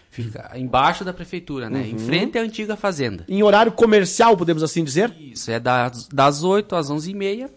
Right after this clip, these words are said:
Speaker 1: e da uma e meia às cinco funciona o atendimento da, pra atualizações de cadastro.
Speaker 2: É você que vai atender o pessoal lá.
Speaker 1: Isso, agora eu e meu colega Yuri.
Speaker 2: É, já está corrido aí o movimento nesses,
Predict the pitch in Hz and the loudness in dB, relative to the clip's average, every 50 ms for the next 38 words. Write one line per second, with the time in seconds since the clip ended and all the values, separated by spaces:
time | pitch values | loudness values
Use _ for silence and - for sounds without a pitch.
0 | _ _ 202 208 185 202 202 202 202 190 185 175 180 190 185 - - - 156 165 | _ _ -8 -6 -4 -4 -2 -2 -4 -4 -4 -4 -4 -4 -4 -6 -6 -6 -8 -8
1 | 170 - - _ _ - 190 175 175 - 156 151 156 151 - 156 156 147 147 135 | -10 -14 -20 _ _ -12 -10 -10 -10 -10 -10 -10 -10 -10 -10 -10 -10 -10 -10 -10
2 | 131 127 127 - 143 139 143 143 147 147 _ _ _ _ _ - 135 - 139 135 | -10 -12 -12 -12 -12 -12 -12 -12 -14 -16 _ _ _ _ _ -16 -12 -10 -10 -10
3 | 135 139 139 - 131 123 120 127 - 139 127 98 90 - - 139 135 147 139 - | -8 -10 -10 -10 -10 -12 -12 -12 -14 -14 -14 -14 -12 -6 -4 -4 -2 -2 -2 -2
4 | 160 156 180 190 180 202 190 180 185 185 202 190 185 - 190 196 190 139 - _ | -2 0 0 0 2 2 2 2 2 0 0 -2 -2 -4 -4 -2 -4 -4 -6 _
5 | _ _ _ _ _ - 123 135 135 117 - - 110 107 110 110 120 120 - - | _ _ _ _ _ -4 -2 -2 -2 -2 -4 -4 -2 -2 0 0 -2 -4 -6 -6
6 | 127 123 131 147 156 165 170 170 165 175 160 156 151 160 156 160 151 123 113 104 | -2 0 0 2 2 0 0 -2 -2 0 2 2 2 2 0 -2 -2 -2 -2 -4
7 | - - - 135 143 160 185 175 147 131 160 156 147 - - 165 165 165 156 - | -4 -4 2 4 4 4 4 4 2 2 2 2 2 0 2 2 4 4 2 2
8 | - 165 165 131 131 156 185 202 175 160 147 139 165 165 165 156 147 139 127 135 | 2 2 2 4 4 4 2 4 4 4 4 6 6 6 4 4 2 0 0 0
9 | 135 131 139 156 160 - 139 139 131 - - 135 113 - - | 0 0 0 0 0 -2 -4 -4 -4 -4 -6 -8 -8 -8 -10